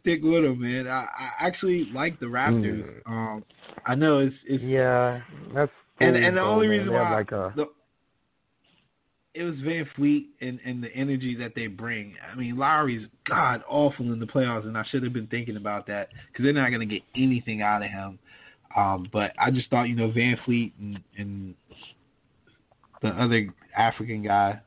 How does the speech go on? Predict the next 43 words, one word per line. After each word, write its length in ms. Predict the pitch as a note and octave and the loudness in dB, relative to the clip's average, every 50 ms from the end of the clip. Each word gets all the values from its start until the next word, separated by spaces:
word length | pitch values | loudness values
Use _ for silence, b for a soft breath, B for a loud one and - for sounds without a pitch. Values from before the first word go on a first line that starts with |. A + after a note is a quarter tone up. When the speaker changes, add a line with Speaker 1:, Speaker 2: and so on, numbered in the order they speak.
| _ _ _ _ _ | _ _ _ _ _
Speaker 1:
which 120 | - - - | -20 -16 -16
I 60 | - | -12
keep 280 | - - A2 - - - | -10 -8 -8 -8 -10 -8
jacking 320 | - G2+ G2 G#2+ A2 G#2+ G#2 | -6 -4 -4 -2 -2 -4 -6
up 100 | G2+ - | -6 -6
his 120 | G2 G2 G#2 | -6 -6 -6
name. 280 | G#2 G#2 G2 G2+ G2+ A#2 | -6 -6 -6 2 6 8
Speaker 2:
Oh, 80 | A#2 G#2+ - - - | 8 8 8 6 2
Siakam? 320 | B2+ A#2+ A#2 A#2+ A#2+ - | 4 4 4 4 2 2
Speaker 1:
But, 200 | C3+ A#2+ G#2+ A2 | 2 2 4 4
uh, 140 | A2 G#2+ - _ _ _ _ _ _ _ _ _ _ - | 2 0 -6 _ _ _ _ _ _ _ _ _ _ 0
yeah, 240 | C3+ C#3 A#2+ A2 A2 - - | 2 2 2 0 -4 -6 -4
Siakam. 520 | B2 B2 A#2 A#2 G#2+ - G#2+ G2+ G2+ G2+ F#2 _ _ _ _ _ _ _ _ _ _ _ _ _ _ _ - | -2 0 0 0 -2 -4 -8 -14 -14 -14 -18 _ _ _ _ _ _ _ _ _ _ _ _ _ _ _ -4
I 80 | - C#3+ | -2 0
just 200 | D3 D3+ D3 C#3 | 2 2 2 2
like 260 | D3+ E3 E3+ D#3 C#3+ | 2 2 2 0 -2
him. 240 | A2+ G#2 G2 F#2+ F#2 - A2+ | -6 -10 -10 -12 -16 -14 -12
Um, 260 | G#2+ G#2+ G#2+ G#2+ G#2+ - | -10 -10 -10 -12 -12 -12
so 320 | A#2+ A#2 A2+ A2 A2 - - b b b b b b b b b b b b b b b b b b b b b - D#3+ | -12 -12 -10 -10 -12 -14 -16 b b b b b b b b b b b b b b b b b b b b b -2 0
it'd 120 | E3 E3 | 2 2
be 100 | F#3 F3 | 2 2
nice 280 | D#3+ D3+ D#3 F3+ F#3 F3 | 2 2 2 2 0 0
if 100 | F3+ D#3+ | -2 -2
they 100 | E3 D#3+ | 0 0
could 200 | D3 D3 C3+ B2 | 0 -2 -2 0
get 220 | C3+ D#3 D3+ C#3 - - _ _ - - B B B B B B B B B B _ - - - | 0 0 0 0 -4 -12 _ _ -12 -10 B B B B B B B B B B _ -20 -20 -16
some 160 | - F3 F3+ | -14 -12 -10
kind 240 | - - C#3+ B2+ A2+ | -8 -6 -6 -6 -8
of 60 | A2 G#2+ | -8 -8
quality 320 | - G#2+ G#2 G#2 G#2 G2+ | -6 -4 -4 -4 -6 -10
minutes 340 | G2+ G#2+ G#2+ G#2+ G#2+ G#2 G2+ | -10 -10 -10 -10 -10 -8 -8
out 140 | G2+ G2+ G2+ | -8 -8 -6
of 60 | G2+ | -8
Marc 220 | G#2 G2+ D#2 C#2 | -8 -10 -10 -10
Gasol, 340 | G#2 G#2 - A2 G2 G#2 G#2 | -14 -14 -12 -10 -8 -8 -6
but 80 | A#2 C3 | -4 -2
it 160 | C#3 C#3 C3+ | 0 0 0
looks 180 | B2+ A#2 A#2+ | 0 -2 -4
like 180 | A#2 G2+ G2 G#2 | -6 -6 -6 -4
he's 180 | A2+ A2+ A2 F#2+ | -4 -4 -4 -4
done, 340 | F2+ G2 G2+ G2+ G2 G2 F#2 | -6 -6 -6 -6 -6 -6 -8
done. 300 | F#2 F#2 F2+ F2+ F#2 - - | -8 -8 -8 -10 -12 -12 -6
So 240 | F#2+ F#2 F2+ F2+ - | -4 -2 -2 -2 -4